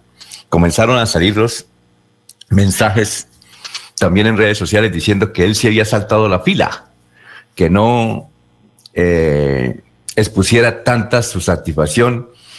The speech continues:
que él había hecho mal en haberse saltado la fila. Sin embargo, el médico, bueno, quitó la publicación de redes sociales,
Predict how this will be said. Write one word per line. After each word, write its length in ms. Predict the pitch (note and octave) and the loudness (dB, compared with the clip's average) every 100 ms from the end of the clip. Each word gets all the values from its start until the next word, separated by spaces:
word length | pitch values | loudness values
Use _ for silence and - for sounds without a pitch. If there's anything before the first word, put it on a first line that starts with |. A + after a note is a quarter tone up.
| - - - - | -20 -20 -12 0
que 520 | F#2 E2 D#2 C#2+ - - | 2 2 2 0 -4 -2
él 200 | G2+ G#2+ | 0 2
había 260 | A2 A#2+ A#2 | 2 2 2
hecho 400 | A2 - A#2 G#2+ | 0 0 0 2
mal 560 | G2 A2+ A#2 A#2+ - - | 2 2 0 -4 -6 -2
en 120 | F2+ | 2
haberse 300 | G2 G#2 G#2+ | 2 0 -4
saltado 440 | E2 D2 F#2 G#2 | -6 -2 0 2
la 120 | F2+ | 0
fila. 320 | E2 C#3 E2 - | 0 0 0 -2
Sin 200 | C#3+ D3 | -2 -2
embargo, 360 | A#2+ B2 C3 | 0 0 0
el 80 | C3 | 0
médico, 440 | A#2 F#2 F#2+ D3 - _ - | 0 0 -2 -6 -8 _ -2
bueno, 300 | F2+ D2+ - | -2 -2 -4
quitó 300 | - - G#2+ | -4 0 0
la 160 | A#2+ - | 0 0
publicación 500 | F#2+ E2+ D#2 G2+ G2 | -2 0 -2 -2 -2
de 100 | A2 | 0
redes 200 | A2+ A2 | 0 0
sociales, 580 | G#2+ - G2+ F#2+ - | -4 -2 -2 -2 -8